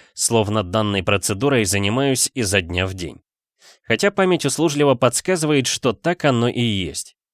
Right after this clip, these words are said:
Бороду никогда не носил и в самом худшем случае не брился дней пять, но потом брутальную небритость безжалостно уничтожал.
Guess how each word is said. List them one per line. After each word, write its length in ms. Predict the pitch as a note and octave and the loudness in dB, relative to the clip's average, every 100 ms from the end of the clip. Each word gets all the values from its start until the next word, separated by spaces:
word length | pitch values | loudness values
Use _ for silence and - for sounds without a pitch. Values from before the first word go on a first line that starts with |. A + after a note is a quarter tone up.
| _ _ _ - | _ _ _ -6
Бороду 420 | F#2 C#3+ C3+ A#2 | 0 4 4 2
никогда 480 | A2+ G#2+ A2 G2+ A#2 | -2 0 -2 2 2
не 140 | G#2+ | 4
носил 500 | G#2 G2 - D#3+ E3+ - - _ | 2 2 2 2 0 -4 -20 _
и 140 | - B2 | -4 -4
в 80 | - | 0
самом 320 | E3 E3+ D3+ | 4 4 4
худшем 360 | D#3+ C#3+ B2+ | 0 2 2
случае 420 | - E3 F#3 F3 D#3+ | 2 0 0 2 2
не 160 | C#3+ | 2
брился 400 | B2 E3 E3+ - | 2 2 2 0
дней 260 | A#2+ B2 D3+ | -2 0 -2
пять, 400 | C3+ A#2+ F#2 - _ _ _ - | 2 0 0 -4 _ _ _ -4
но 160 | B2 | -2
потом 360 | C#3 D3 G3+ F3 | 0 0 0 2
брутальную 560 | B2+ B2+ C#3+ C3 B2+ A#2 | 0 2 2 2 2 4
небритость 600 | A#2 G#2 D#3 E3+ C#3+ A#2 | 2 0 0 0 -4 -2
безжалостно 760 | A#2 F2+ G2 A#2+ A2+ - A#2 - | -4 -2 0 0 0 0 -4 -2
уничтожал. 800 | G#2+ G#2 - A2+ G#2+ E2+ B1+ | -2 0 0 0 0 -2 -10